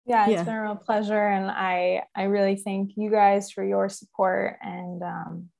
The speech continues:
Speaker 1: I'm also really excited. I'll be presenting at a couple of conferences in February and in March. And so the one in February is, like, the push to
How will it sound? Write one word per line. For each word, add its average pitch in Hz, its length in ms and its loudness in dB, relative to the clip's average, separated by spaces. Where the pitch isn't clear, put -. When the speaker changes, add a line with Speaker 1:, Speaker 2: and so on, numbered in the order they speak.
Speaker 1:
I'm 208 140 4
also 202 340 4
really 190 360 -2
excited. 196 580 4
I'll 190 180 2
be 202 240 0
presenting 233 800 2
at 196 140 -4
a 190 60 -2
couple 208 300 -2
of 196 120 -4
conferences 196 880 -2
in 208 320 2
February 240 720 6
and 214 180 -2
in 196 180 -4
March. 208 640 -2
And 196 400 2
so 196 640 4
the 208 160 -2
one 208 180 2
in 202 140 0
February 196 720 4
is, 185 120 0
like, 190 280 -6
the 202 100 0
push 180 600 -4
to 185 500 0